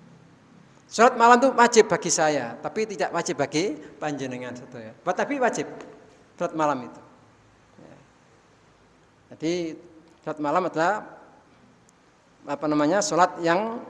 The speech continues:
wajib khususiyah na-, Nabi, meskipun itu nafilah, tambahan bagi Nabi. Ya. Tapi itu wajib bagi Nabi, tapi tidak bagi, bagi umatnya. Maka Nabi tidak hadir itu karena Nabi takut menjadi wajib buat umatnya.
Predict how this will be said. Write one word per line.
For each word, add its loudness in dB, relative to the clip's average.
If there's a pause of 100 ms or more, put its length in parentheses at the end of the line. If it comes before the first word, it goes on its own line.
wajib 0
khususiyah 4
na-, 2
Nabi, -4
meskipun -2
itu 0
nafilah, 2 (300)
tambahan 0
bagi -10
Nabi. -14 (420)
Ya. -20 (360)
Tapi -10
itu -8
wajib -2
bagi -10
Nabi, -10
tapi -8
tidak -4
bagi, -8 (160)
bagi -8
umatnya. -6 (380)
Maka 2
Nabi 0
tidak -4
hadir -4 (100)
itu -2
karena 0
Nabi 0
takut 4
menjadi 2 (180)
wajib -4 (180)
buat -8
umatnya. -14